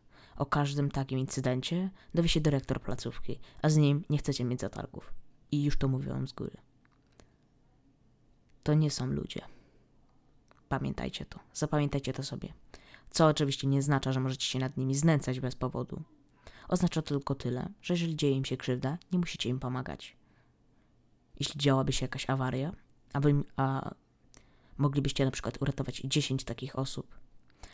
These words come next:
ale wasze życie byłoby zagrożone, to trudno. Jedyne osoby, które musicie ratować, to wy, wasi koledzy i ewentualnie, ale to tylko ewentualnie,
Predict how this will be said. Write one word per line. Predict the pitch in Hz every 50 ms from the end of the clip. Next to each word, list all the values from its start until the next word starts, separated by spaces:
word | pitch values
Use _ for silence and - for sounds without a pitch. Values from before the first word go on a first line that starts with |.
| - -
ale | - 143 147
wasze | 143 151 - - 151
życie | 147 151 - - 127
byłoby | 135 127 131 127
zagrożone, | 120 - 120 - - 131 139 135 135 135 151 180 190 _ _ _ _ _ _ _ _ _ _ _ _ _ _ _ _ _ _ _ - -
to | - 156
trudno. | - 170 151 135 - 73 73 - 151 - - _ _ _ _ _ _ _ _ _ _ _ _ _ - - - - _ _ _ _ - - - _ _ - - _ - -
Jedyne | 151 156 151 156 156 156 156
osoby, | 151 - 156 147 143
które | - - 147
musicie | 147 143 - - - 143 139
ratować, | 135 139 - - 139 131 147 143 - - - - - - - -
to | - 147 143
wy, | 139 139 139 139 143 156 196 - - - -
wasi | 143 139 - - 151
koledzy | - - 147 135 139 151 151 - - 196 214 220 - - - - - _ - - - - - - - - _ _ _ _ _ _ _ _ - - -
i | - 160 - - -
ewentualnie, | - 165 151 151 156 156 151 151 - - - 151 151 160 156 143 131 139 - - - 147 160 180 190 - - - _ _ _ _ _ _ _ _ _ _ _ _ _ _ _ _ _ _ _ _ _ _ _ _
ale | 143 143 143
to | 139 - -
tylko | - - 160 151 - - - -
ewentualnie, | 151 147 160 151 151 147 - - 147 147 139 131 - - - - - 170